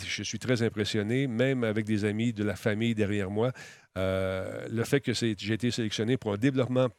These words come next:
futur et secret, c'est encore plus excitant. Donc, non seulement sa collection va être, euh,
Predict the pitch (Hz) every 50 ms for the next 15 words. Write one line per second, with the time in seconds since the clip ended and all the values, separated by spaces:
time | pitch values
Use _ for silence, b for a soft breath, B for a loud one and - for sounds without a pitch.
0 | - _ _ - - - - - 117 - - 139 143 147 131 - 139 151 185 -
1 | - 139 110 - - 117 120 139 143 B B B - - - 113 - 123 110 107
2 | - 120 113 - - - 127 135 120 107 110 - - - - - 110 98 92 90
3 | 104 104 117 165 175 - 165 139 131 139 147 156 139 - 117 - 120 113 110 107
4 | - - 139 135 110 113 117 113 - - B B B B B B B - 101 101
5 | 104 101